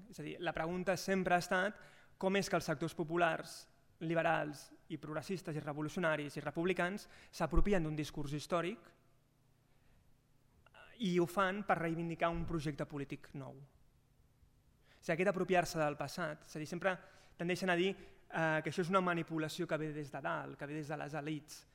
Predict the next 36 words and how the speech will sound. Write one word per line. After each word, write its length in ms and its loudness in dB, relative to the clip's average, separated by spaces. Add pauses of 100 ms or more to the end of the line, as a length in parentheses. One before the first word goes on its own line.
(140)
No, 160 -2
en 80 0
aquest 160 -6
moment 240 0
el 80 2
que 80 -4
estem 200 -4
veient 360 0
és 160 -8
que 80 -2 (300)
des 180 -2
dels 180 0
sectors 300 -4
populars, 480 2
del 80 -2
republicanisme 640 -8
i 80 -4
del 80 -6
liberalisme 480 -4 (140)
s'estan 340 0
apropiant 320 0
d'aquest 240 -2
discurs, 600 -6 (1400)
d'aquest 320 -2
discurs 420 -2 (360)
que 120 0
forja 360 4
la 160 2
continuïtat 800 -2 (100)
entre 160 -2
la 160 2
resistència 580 -4
contra 280 -4
la 60 -4
monarquia 380 -6
borbònica 520 -2